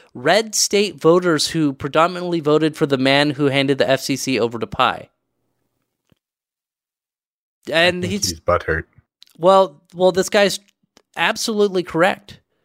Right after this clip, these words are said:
Speaker 1: This is going to hurt red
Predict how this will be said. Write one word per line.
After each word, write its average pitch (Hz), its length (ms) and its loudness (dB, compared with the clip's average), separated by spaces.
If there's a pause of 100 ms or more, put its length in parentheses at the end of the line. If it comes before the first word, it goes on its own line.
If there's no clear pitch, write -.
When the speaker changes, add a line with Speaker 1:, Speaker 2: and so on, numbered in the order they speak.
(640)
Speaker 1:
This 185 200 2
is 226 120 -2
going 214 280 4
to 170 100 2
hurt 165 420 2 (1120)
red 165 600 0